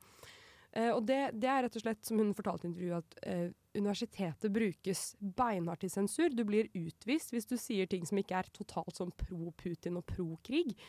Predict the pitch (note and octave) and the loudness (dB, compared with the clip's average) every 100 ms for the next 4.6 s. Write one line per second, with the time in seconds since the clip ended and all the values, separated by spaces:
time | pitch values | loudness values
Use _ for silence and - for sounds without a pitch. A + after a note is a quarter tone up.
0 | - - - - A#3 A3+ G#3 A#3 B3 A3 | -20 -20 -12 -2 2 2 2 0 2 2
1 | F3 F#3 G3+ G3+ G#3+ G3 F3+ - B3+ - | 0 2 2 2 0 0 -2 -2 -4 -6
2 | - - - G3 - - A#3+ A3+ D#3 F#3 | -20 -6 0 0 -2 -2 2 4 4 2
3 | - - - G3 G3 - F#3 F#3 F#3 F#3 | 2 -4 -2 0 0 0 0 2 2 0
4 | - F#3 F#3 F#3 F#3 | -4 -4 -2 -2 -2